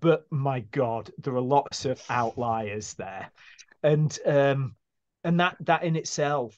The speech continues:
is something interesting. I mean, it would be great to get Marjorie Johnson back and have a go through it with a red pen. Um, I, I was really struck by,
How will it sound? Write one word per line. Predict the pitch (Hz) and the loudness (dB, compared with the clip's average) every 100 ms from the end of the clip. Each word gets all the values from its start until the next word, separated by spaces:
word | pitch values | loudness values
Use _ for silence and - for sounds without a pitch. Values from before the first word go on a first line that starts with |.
| _ | _
is | - 131 | -8 -4
something | 147 143 - 123 | -4 -4 -6 -4
interesting. | 123 120 110 - 131 | -4 -6 -8 -8 -6
I | 131 | -2
mean, | 185 | 2
it | 208 | 2
would | 170 | 2
be | 170 | 2
great | - 165 156 143 - | 2 4 4 4 -2
to | - | -10
get | 127 131 | -6 -4
Marjorie | 127 123 120 120 | -2 -4 -4 -6
Johnson | 123 123 120 - 117 | -4 -4 -6 -10 -6
back | 110 107 98 - - | -6 -4 -8 -12 -8
and | 127 | -8
have | 123 139 | -2 -2
a | 139 | -2
go | 139 131 | -2 -4
through | 120 - 127 | -4 -4 -6
it | - | -6
with | 110 | -8
a | |
red | 120 123 120 - | -6 -4 -6 -8
pen. | - 120 104 107 - _ _ _ _ - | -6 -4 -4 -8 -14 _ _ _ _ 0
Um, | 147 160 - | 2 2 4
I, | 180 185 | 2 6
I | 185 | 4
was | 214 160 | 4 4
really | 220 220 | 4 4
struck | - - 202 - | -2 0 0 0
by, | - 135 131 131 127 | -2 -2 0 -2 -4